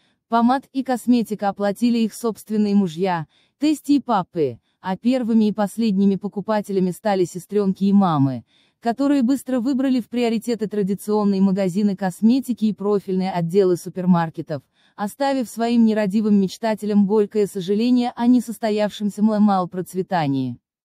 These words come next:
Многие из наших поступков непременно связываются с некими неожиданными трюизмами, которыми полна наша жизнь. Фактор неожиданности, вплоть до самой нелепой, просто непредсказуем,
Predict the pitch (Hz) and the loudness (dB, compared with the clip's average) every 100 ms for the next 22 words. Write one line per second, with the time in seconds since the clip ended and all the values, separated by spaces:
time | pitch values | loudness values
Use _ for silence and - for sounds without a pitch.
0 | _ - 226 262 277 226 240 226 190 240 | _ 4 8 8 6 4 4 2 2 0
1 | 233 233 226 214 - 262 - 220 214 220 | -2 -6 -4 -6 -4 -6 -6 -4 2 2
2 | 220 233 240 240 220 202 240 247 240 247 | 4 2 2 0 -2 -4 -4 -2 -2 -2
3 | 220 240 - 240 226 214 208 208 208 196 | -2 -6 0 2 2 2 2 2 0 -2
4 | 240 233 226 214 190 208 214 208 160 151 | -2 2 2 2 0 0 2 2 0 -2
5 | 131 120 _ _ - 226 262 294 294 269 | -2 -6 _ _ -6 -6 -2 0 0 0
6 | 262 262 247 247 233 202 - 190 170 185 | 0 0 0 2 0 -2 -4 -8 -4 -4
7 | 135 123 - _ _ _ 196 285 285 294 | -2 -8 -10 _ _ _ -2 -2 0 0
8 | 269 277 269 220 247 208 185 156 170 151 | 2 2 0 0 0 0 0 -4 -8 -8
9 | - 226 202 220 - 220 208 202 202 208 | -4 -2 0 -2 0 0 2 2 2 0
10 | 190 165 143 - _ - 247 294 311 294 | -2 -4 -6 -8 _ -4 -2 0 2 2
11 | 247 262 - 254 190 208 180 143 127 | 2 -2 -2 -4 0 2 2 2 0